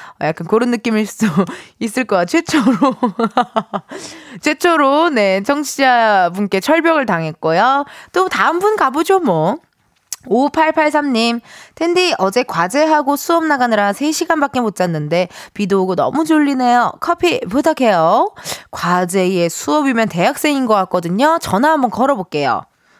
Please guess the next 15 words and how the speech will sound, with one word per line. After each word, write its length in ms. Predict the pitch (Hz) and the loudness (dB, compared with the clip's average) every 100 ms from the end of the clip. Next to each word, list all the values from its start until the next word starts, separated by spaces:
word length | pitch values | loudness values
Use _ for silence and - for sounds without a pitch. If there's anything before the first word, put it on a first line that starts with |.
| _ _ _ _ - | _ _ _ _ -4
또 160 | 339 | -2
철벽당하면 580 | 359 339 339 - 262 240 170 | 0 0 0 0 0 0 -2
어떡하죠? 440 | - 180 202 311 - _ _ _ _ _ _ _ | -2 -4 -2 -4 -6 _ _ _ _ _ _ _
심장이 460 | - 285 294 285 240 | -16 -8 -6 -4 -6
이제 160 | 185 202 | -2 0
두근두근 520 | - 208 247 220 208 | 0 2 2 2 2
거리는데요. 600 | 160 151 151 - 156 202 247 _ | 2 2 0 0 0 -2 -4 _
<laughs> 1080 | - - - 196 190 - 175 - 185 _ _ _ _ - - - - 50 - - - - 50 50 50 50 - _ _ | -18 -8 -4 -2 -2 -4 -8 -8 -12 _ _ _ _ -6 -6 -2 -2 0 0 0 0 0 0 0 0 -2 -4 _ _
지금은 420 | - 220 214 226 | -10 -6 -2 2
<laughs> 520 | 247 233 190 202 180 180 | 4 4 0 -6 -4 -2
고객님이 680 | 180 156 226 233 190 214 - - - - - | 0 0 -2 0 -2 -2 -2 -2 0 2 2
전화를 300 | 180 185 185 | 2 2 2
받을 200 | 175 - | 2 2
수가 280 | - 160 160 | 0 0 -2
없어. 760 | 156 - - 143 139 165 302 | -4 -12 -10 -8 -4 -2 -4